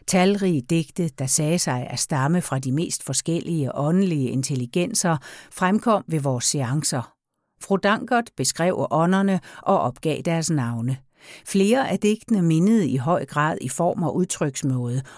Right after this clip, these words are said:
om de digte, der var fremkommet i Triers kreds, og som var undertegnet med de samme navne. Fru Dankert ønskede meget, at vi skulle begynde på bordseancer,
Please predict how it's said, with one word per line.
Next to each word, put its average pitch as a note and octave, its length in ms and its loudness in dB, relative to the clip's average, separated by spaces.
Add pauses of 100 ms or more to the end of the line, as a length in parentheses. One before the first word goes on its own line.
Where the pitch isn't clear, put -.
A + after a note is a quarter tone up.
om F3+ 160 4
de A3 180 0 (100)
digte, F#3+ 320 0
der D3 140 -2
var C3 120 -4
fremkommet C#3+ 640 -2
i A#2 120 -4
Triers E3+ 400 -2
kreds, - 420 -2 (360)
og G#3 140 4
som G3+ 260 2
var F3+ 260 2
undertegnet F3+ 640 2
med B2 100 0
de B2 120 -6
samme D#3 340 2
navne. C3 440 -2 (920)
Fru G3+ 140 2
Dankert G3+ 520 0
ønskede G#3+ 420 2
meget, C#3+ 420 2 (280)
at G3 120 2
vi F#3 80 4
skulle - 220 0
begynde E3 440 -2
på - 180 -6
bordseancer, C3+ 840 -2